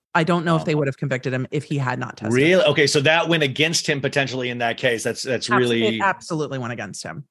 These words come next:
Speaker 2: Okay. Now,
Speaker 1: There are
Speaker 2: moving
Speaker 1: thi-,
Speaker 2: on.
Speaker 1: there are things I will, I will be speculative on and things I will be very strong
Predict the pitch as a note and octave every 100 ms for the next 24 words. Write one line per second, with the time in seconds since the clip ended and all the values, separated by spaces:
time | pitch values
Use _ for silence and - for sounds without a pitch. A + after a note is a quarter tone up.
0 | _ _ - A#2 A#2 A2 F#2 - - -
1 | E3 F#3 B3 G#3 B3 A#3+ G3+ C#4+ C4+ D#4
2 | C#4 C4 A#3 G3+ G3 - G3 G3+ F#3+ F#3+
3 | E3+ - - - - G3+ A#3+ A3+ A3+ A3+
4 | A3+ G#3+ F#3+ F#3+ F#3+ F#3+ E3+ E3+ E3+ F3+
5 | D#3 F#3